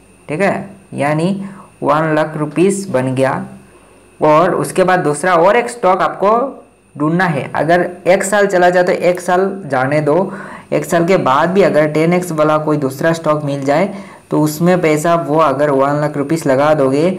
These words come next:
तो वो stock भी टेन एक्स हो जाएगा, यानी टेन एक्स के बदले में आपका क्या होगा, One lakh rupees convert हो जाएगा टेन लाख में। यानी सिर्फ आपने अपनी ज़िंदगी में five साल या तो टेन साल लगा के भी दोस्तों capital को इतना करवाया,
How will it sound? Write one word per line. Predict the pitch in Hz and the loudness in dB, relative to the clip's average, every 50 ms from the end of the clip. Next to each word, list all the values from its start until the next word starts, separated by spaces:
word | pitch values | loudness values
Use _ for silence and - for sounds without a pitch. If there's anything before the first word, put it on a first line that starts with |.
| - - - - - - | -8 -14 -18 -20 -10 -4
तो | - 139 131 | -4 -4 0
वो | 135 147 160 185 | 0 2 2 2
stock | 185 - - 170 170 170 | 2 2 0 0 2 2
भी | 170 185 185 | 2 2 0
टेन | 180 - 160 160 170 | 2 2 0 2 2
एक्स | 175 180 180 - | 2 0 0 0
हो | 165 160 | 0 2
जाएगा, | 160 165 165 165 165 175 185 180 | 4 4 2 4 2 2 0 0
यानी | - - 147 147 143 151 170 175 | 0 0 0 2 2 2 2 0
टेन | 165 - 156 151 160 170 | 0 0 0 0 2 2
एक्स | 180 175 - 180 | 0 0 -2 -6
के | - - | -4 -4
बदले | 175 160 143 143 135 131 131 127 131 139 151 165 165 | -4 -4 -4 -6 -10 -6 -6 -4 -4 0 0 2 2
में | 175 175 | 2 2
आपका | 156 131 - - 160 156 | 2 0 -2 -2 -4 -2
क्या | 156 160 156 156 | 0 -2 -2 0
होगा, | 156 165 160 156 175 190 214 - - - - - - - - - | 0 -2 0 0 0 0 0 -4 -10 -16 -18 -20 -20 -14 -4 0
One | 139 156 170 175 | 0 2 2 2
lakh | 180 180 180 180 | 2 2 0 0
rupees | 160 160 156 170 175 180 180 | -4 -2 0 0 0 0 0
convert | - 151 147 147 156 165 160 | -2 -2 -2 0 0 0 0
हो | 160 160 151 | 0 -2 0
जाएगा | 160 156 151 165 175 175 | 0 0 0 0 -2 -2
टेन | 165 - 151 151 156 156 | -2 -2 -2 0 0 0
लाख | 151 147 147 - 165 | 0 -2 -2 -2 -4
में। | 156 165 175 190 196 196 - | -2 -2 -2 -2 -4 -4 -4
यानी | 147 151 160 175 180 | -2 0 0 0 0
सिर्फ | 180 - 185 196 190 156 | 0 0 0 0 0 0
आपने | 139 139 - 160 165 185 | -4 -4 -4 -2 -2 0
अपनी | 170 156 - - 175 170 | 0 -2 -2 -2 -2 -2
ज़िंदगी | 165 - 156 156 156 160 185 180 180 190 | 0 0 0 0 2 4 4 4 4 2
में | 170 160 165 190 220 220 - - - - - - - - _ - | 2 2 2 2 0 0 -4 -10 -14 -18 -20 -20 -20 -20 _ -2
five | 143 156 180 214 196 | 0 2 2 2 0
साल | 196 - 185 185 180 | 0 0 0 2 2
या | 175 175 175 | 2 2 2
तो | 190 196 196 - - - | 2 0 0 -2 -8 -4
टेन | - 185 202 226 233 208 | 0 2 4 4 4 2
साल | 196 190 185 185 | 0 2 2 2
लगा | 170 143 135 139 143 139 | 2 2 2 2 0 0
के | 143 160 165 | 0 -2 -2
भी | 165 165 180 202 214 - - - - _ _ _ _ _ - | 0 -2 -2 -4 -6 -8 -14 -18 -20 _ _ _ _ _ -4
दोस्तों | 135 131 131 135 - 165 165 | -4 -4 -4 -2 -4 -4 -2
capital | - 151 147 151 147 160 165 | -2 -4 -4 -2 0 0 0
को | 160 170 | 2 2
इतना | 165 143 143 156 156 156 | 0 0 0 -2 -2 -2
करवाया, | 151 147 131 120 120 120 120 123 113 110 | 0 0 0 0 2 0 0 0 0 -2